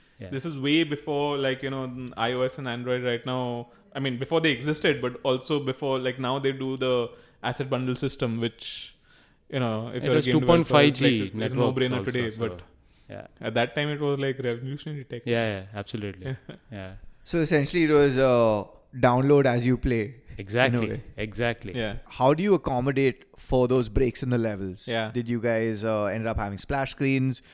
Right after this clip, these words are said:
Speaker 3: Did you have, I don't know, logs playing while that was going on? How do you, how do you, uh, manage that?
Speaker 2: Uh,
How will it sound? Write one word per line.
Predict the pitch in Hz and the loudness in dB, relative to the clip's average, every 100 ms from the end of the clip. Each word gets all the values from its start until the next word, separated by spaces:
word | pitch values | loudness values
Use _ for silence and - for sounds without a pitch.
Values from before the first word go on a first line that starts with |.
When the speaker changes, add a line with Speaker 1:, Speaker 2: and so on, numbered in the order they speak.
| - _ | -20 _
Speaker 3:
Did | 135 | -6
you | 120 117 | 0 0
have, | 113 104 101 | 2 0 -2
I | 92 110 | -4 -4
don't | 104 | -4
know, | 104 | -4
logs | 101 104 110 107 | -2 -2 -2 -8
playing | 113 110 107 | -10 -10 -8
while | 104 | -8
that | 104 | -8
was | 104 | -8
going | 104 113 107 | -4 -4 -4
on? | 107 | -8
How | 107 120 | -4 0
do | |
you, | 123 - | 0 0
how | 113 | 4
do | 113 | 4
you, | 113 110 - - | 4 2 0 -4
uh, | 110 95 95 135 185 _ | -2 -2 -4 -8 -18 _
manage | - 101 104 98 | -6 -4 -4 -4
that? | 90 - - - - _ _ _ _ | -6 -6 -18 -20 -20 _ _ _ _
Speaker 2:
Uh, | - 202 208 202 | -2 0 0 -2